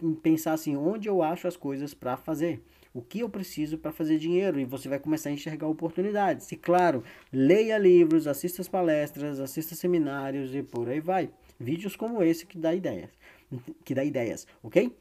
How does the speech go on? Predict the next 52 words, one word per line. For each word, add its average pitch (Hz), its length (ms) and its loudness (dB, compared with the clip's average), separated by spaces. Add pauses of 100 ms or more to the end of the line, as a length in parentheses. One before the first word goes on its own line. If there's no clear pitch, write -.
(140)
Bom, 170 220 2 (200)
eu 240 120 0
não 208 80 -2
vou 202 100 2
estender 156 340 2
muito 143 260 0
nesse 131 200 -6
vídeo 160 220 -6
porque - 160 0
é 170 80 8
o 160 80 2
segundo 190 480 -4
que 214 80 -6
eu 202 60 0
gravo 147 340 0
e 143 80 0
ele 143 140 -2
ficou 151 220 -6
longo 127 320 0
demais, - 460 -8 (300)
tá 117 80 -10
bom? 202 240 2 (360)
Amanhã 190 560 2
ou 156 100 4
no 143 180 -2
próximo 156 380 -2
vídeo 131 600 -8
eu 170 140 0
falo 156 320 -4
sobre 156 300 -6
criar 135 360 -6
renda 139 380 -8
passiva, 165 520 -6
porque - 140 -12
nós 220 80 -6
estamos 202 160 -8
falando 226 200 -6
de 196 60 -6
renda 233 200 0
ativa, 214 380 -2
é 123 40 4
aquilo 185 300 -2
que 185 80 -8
você 170 160 0
precisa 151 400 -6
dispor 165 480 -6
do 135 100 -8
seu 214 220 -10
tempo, 170 400 -8
do 127 100 -8
seu 196 220 -4
serviço, 170 520 -4